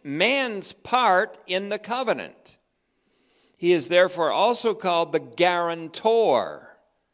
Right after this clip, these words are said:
the one who gives assurance regarding the better promises which accompany the new covenant. As such, Jesus is also the guarantee of the covenant's fulfillment.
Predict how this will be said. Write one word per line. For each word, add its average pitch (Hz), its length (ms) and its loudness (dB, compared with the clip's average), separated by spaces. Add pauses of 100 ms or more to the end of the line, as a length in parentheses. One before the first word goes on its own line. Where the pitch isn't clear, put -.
(640)
the 123 100 -2
one 170 220 2
who 156 100 -2
gives 151 300 -2
assurance 208 580 -4
regarding 143 480 0
the 127 100 -4
better 151 280 0
promises 156 720 -6
which 131 180 -8
accompany 156 540 -4
the 123 120 -6
new 117 180 -6
covenant. 98 520 -10 (520)
As 131 200 -2
such, 151 540 -2
Jesus 143 520 -2
is 143 160 -6
also 151 440 0
the 147 120 -2
guarantee 151 1300 -4 (260)
of 151 220 0
the 160 80 2
covenant's 208 560 -2
fulfillment. 175 760 -2